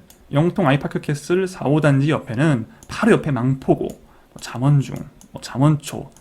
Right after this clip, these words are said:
태장초, 망포초, 그다음에 또 신설되는 학교들이 있어요. 여기에 또 초등학교, 중학교가 신설이 되죠. 학교 부자예요, 학교 부자. 학교 부자인데 이게 다 어떤 학교다?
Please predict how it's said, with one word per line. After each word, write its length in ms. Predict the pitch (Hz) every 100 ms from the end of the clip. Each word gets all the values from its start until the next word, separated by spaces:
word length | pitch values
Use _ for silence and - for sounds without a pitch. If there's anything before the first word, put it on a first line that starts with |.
| _
태장초, 680 | - 180 190 185 - - - -
망포초, 680 | 117 123 180 - 160 - - _
그다음에 280 | 123 131
또 100 | 151
신설되는 960 | 165 254 269 247 233 170 143 226 247 247 -
학교들이 320 | 220 180 123
있어요. 340 | - 110 107 107
여기에 200 | 151 180
또 300 | 180 202 196
초등학교, 500 | 247 233 220 220 190
중학교가 460 | 180 147 147 - 151
신설이 300 | 208 180 135
되죠. 380 | 120 110 135 220 -
학교 300 | - - 240
부자예요, 440 | 135 135 110 107
학교 280 | 117 - 131
부자. 480 | 117 107 104 110 113
학교 320 | - 214 165
부자인데 400 | - 131 120 170
이게 280 | 180 135 151
다 120 | 147
어떤 200 | 120 151
학교다? 380 | 120 131 165 220